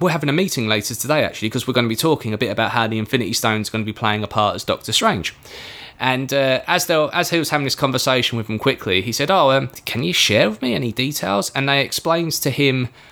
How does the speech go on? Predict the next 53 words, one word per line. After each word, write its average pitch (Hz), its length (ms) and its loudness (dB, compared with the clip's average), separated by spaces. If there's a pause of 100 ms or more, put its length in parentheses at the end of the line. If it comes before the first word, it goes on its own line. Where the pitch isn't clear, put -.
(360)
what 147 220 0
part 135 320 2
one 127 240 2
was 104 140 -2
going 98 240 0
to - 100 -10
be 98 80 -2
about 95 360 0
and 98 240 -2
what 98 240 -2
part 104 260 2
two 190 240 2
was. - 240 0
And 104 200 -4
in 123 140 -4
Scott - 300 -2
Dickinson's 123 520 -2
own 117 220 2
words 113 300 2
was, 107 180 2 (280)
"If 127 180 2
you 135 220 4
could - 280 -2
pull 127 220 4
off 139 220 2
the 123 60 -2
first 131 380 0
part, 147 380 2 (180)
the - 80 -10
second 120 380 -2
part 110 240 2
is 92 80 -4
going 101 160 0
to - 60 -8
be 90 80 -6
fucking - 540 -4
incredible." 90 600 0 (360)
So, 123 480 0
and 127 180 2
they've 131 120 0
definitely 127 340 -2
done 110 220 2
that 98 200 0
in 101 140 -2
then 98 200 0
some. 90 340 -4
And 107 180 2
I - 20 2
think 117 220 0
Scott 104 240 0
Dickinson's 104 480 -2
done 104 160 2
a 101 60 -4